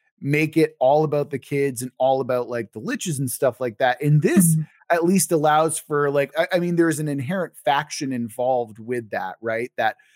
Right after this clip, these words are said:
Speaker 1: there's now a genuine power struggle. And it, you can see why that particular faction might actually have power within this world as well. And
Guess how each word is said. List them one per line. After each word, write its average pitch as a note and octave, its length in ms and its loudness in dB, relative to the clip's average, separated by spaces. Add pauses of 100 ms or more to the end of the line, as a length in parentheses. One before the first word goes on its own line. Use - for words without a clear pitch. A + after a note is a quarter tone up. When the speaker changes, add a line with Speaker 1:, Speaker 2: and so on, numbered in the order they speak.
(160)
Speaker 1:
there's D#3 240 2
now D3+ 320 2
a C#3+ 40 0
genuine C3+ 640 -4
power C3 360 0
struggle. B2+ 520 -4
And G#3+ 200 2
it, G#3+ 180 -4
you F#3+ 160 -4
can F#3 180 0
see C#4 360 -4
why C#3+ 440 2 (320)
that D3+ 200 2
particular D3 540 -2
faction C#3 460 -4
might C3 160 -4
actually B2+ 320 -6
have A#2 260 -8
power C3 380 0
within A2+ 340 -2
this G#2+ 220 -8
world A2 280 -2
as G#2+ 100 -10
well. B2+ 180 2
And C3 220 -10